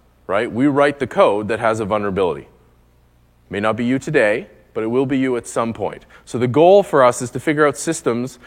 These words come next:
that help us to prevent, um, writing these types of issues.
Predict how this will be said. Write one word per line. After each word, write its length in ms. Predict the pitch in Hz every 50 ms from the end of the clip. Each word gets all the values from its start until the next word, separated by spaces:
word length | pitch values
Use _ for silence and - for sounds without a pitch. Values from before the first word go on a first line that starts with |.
| - - -
that 120 | 123 117
help 220 | - - 135 127 -
us 140 | 131 - - -
to 140 | - 151 113
prevent, 560 | - - 131 117 120 151 170 160 131 - - _ _ _ _ -
um, 300 | 113 120 117 107 104 110
writing 500 | 120 131 131 127 123 117 117 113 - 117
these 320 | 120 123 117 113 107 - _
types 280 | - 117 104 92 -
of 80 | 120 117
issues. 400 | 156 147 - - 92 - -